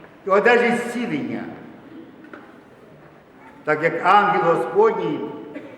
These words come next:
прихо-, приходив з веління Божого, возмущав воду, і хто перший злазив в купіль, той одержав зцілення. <clears throat>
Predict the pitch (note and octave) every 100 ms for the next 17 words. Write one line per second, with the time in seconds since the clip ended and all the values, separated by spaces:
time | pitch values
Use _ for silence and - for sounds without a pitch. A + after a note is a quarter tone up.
0 | - - - D#3+ D#3+ D#3 D#3 D#3 E3 D#3+
1 | F3 E3+ D#3+ C#3 - - - - - C#3
2 | E3 E3+ D#3+ D#3 E3 D#3+ C#3 C#3 B2+ -
3 | - - - - - - - - D3+ E3
4 | E3 - D#3 C3+ C#3+ E3+ E3 F3 - -
5 | - - - - - - - - - -
6 | - - - - - E3 E3 G#3 B3 C4
7 | B3+ C4 A3+ F#3 - - - - - D3
8 | D3+ D3+ - G3 B3 A#3+ A#3+ G3+ - -
9 | - - - - - - D#4+ D#4 A3+ F#3
10 | A#2+ - - - - - - D3 D3+ D#3+
11 | D#3 D3 - - C3 G#2+ G#2 - - -
12 | - - - - - - - - - -
13 | - - - B3 A#3 - -